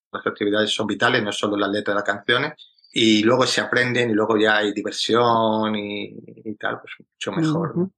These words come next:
Speaker 2: ¿Y tienes alumnos que te buscan por ser músico?
Speaker 1: Pues no, eh, bueno, no porque, eh, yo tengo estudiantes ya,
Speaker 2: Ujú.
Speaker 1: entonces no estoy buscando estudiantes, por así decirlo.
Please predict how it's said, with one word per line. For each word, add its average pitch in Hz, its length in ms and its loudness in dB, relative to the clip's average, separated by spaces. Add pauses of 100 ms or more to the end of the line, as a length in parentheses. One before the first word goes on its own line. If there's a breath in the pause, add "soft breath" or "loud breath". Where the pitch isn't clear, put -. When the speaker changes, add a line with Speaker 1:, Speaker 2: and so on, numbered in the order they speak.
(400 loud breath)
Speaker 2:
¿Y 165 100 4
tienes 220 280 4
alumnos 208 300 4
que - 80 2
te 170 120 4
buscan 175 320 2
por 151 160 2
ser 180 180 2
músico? 180 560 -2 (560)
Speaker 1:
Pues 139 760 2
no, - 280 0 (320)
eh, 123 460 2
bueno, 135 380 -2
no 160 400 2
porque, 151 720 2 (120)
eh, 131 240 -6
yo 143 140 2
tengo 156 220 2
estudiantes 139 500 0
ya, 156 340 0
Speaker 2:
Ujú. 151 380 -2 (220)
Speaker 1:
entonces 135 720 0
no 135 180 2
estoy 139 220 0
buscando 120 340 -4
estudiantes, 113 600 -2
por 107 140 -4
así 104 180 -4
decirlo. 104 520 -4